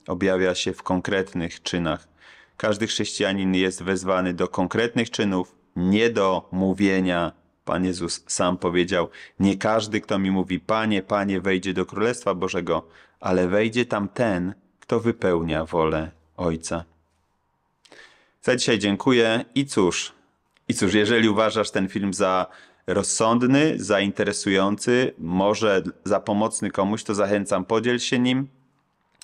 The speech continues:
E, jeżeli nie subskrybujesz jeszcze naszego kanału, to zachęcam, kliknij subskrypcję.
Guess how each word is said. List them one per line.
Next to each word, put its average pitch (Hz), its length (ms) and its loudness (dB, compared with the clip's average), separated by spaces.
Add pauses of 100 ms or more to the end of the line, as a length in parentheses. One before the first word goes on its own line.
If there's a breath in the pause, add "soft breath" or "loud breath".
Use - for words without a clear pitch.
E, 104 100 2 (300)
jeżeli 110 300 2
nie 107 140 4
subskrybujesz 113 640 0
jeszcze 104 220 -4
naszego 98 320 0
kanału, 87 360 0 (360 loud breath)
to - 100 -8
zachęcam, 98 480 0
kliknij 107 360 -2
subskrypcję. 117 760 -2